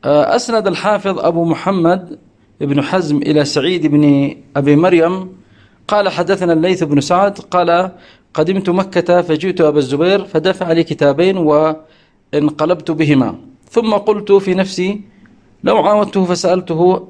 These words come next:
أسمع هذا كله، أسمع هذا كله من جابر؟ فرجعت إليه فقلت:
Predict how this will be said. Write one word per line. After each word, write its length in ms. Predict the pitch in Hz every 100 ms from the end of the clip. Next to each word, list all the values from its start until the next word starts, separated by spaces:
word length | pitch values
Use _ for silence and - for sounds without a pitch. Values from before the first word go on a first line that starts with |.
| -
أسمع 300 | 185 175 151
هذا 280 | 147 156 147
كله، 400 | 143 160 151 143
أسمع 440 | 165 185 160 165
هذا 140 | 160
كله 680 | 156 - 190 175 151 156 156 - - - _ -
من 140 | 147
جابر؟ 560 | 143 175 165 185 220 - - _ _
فرجعت 520 | 160 156 156 170 165
إليه 440 | 147 156 175 175
فقلت: 580 | 175 160 165 156 160 170